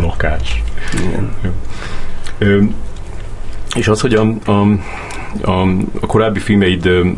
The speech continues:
Speaker 1: forgatásánál, ö, ott hajlamos voltál, ö, ö, nagyon ilyen, ilyen, ö, tehát így változtatni, hogyha úgy, ú-, ú-, úgy,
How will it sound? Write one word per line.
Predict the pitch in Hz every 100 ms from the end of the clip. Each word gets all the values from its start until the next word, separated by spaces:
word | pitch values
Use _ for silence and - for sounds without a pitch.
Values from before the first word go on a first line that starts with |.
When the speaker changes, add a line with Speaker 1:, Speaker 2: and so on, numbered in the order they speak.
| 92 95
Speaker 1:
forgatásánál, | - 104 95 95 92 95 90 90 92 95 - - - -
ö, | 92 90 90 90 90
ott | -
hajlamos | - 101 90 -
voltál, | 90 90 - 87 90 90 -
ö, | 90 90 87 - - - -
ö, | 92 90 90
nagyon | 92 92
ilyen, | 92 90 87 - -
ilyen, | 90 90 90 92 - - - - - - 101
ö, | 101 95 92 90 - - - - - - - -
tehát | 120 123
így | 117
változtatni, | 110 98 95 - 98 - 90 87
hogyha | 85 90 95
úgy, | 98 95 95 -
ú-, | 101 98
ú-, | 98 101
úgy, | 98 92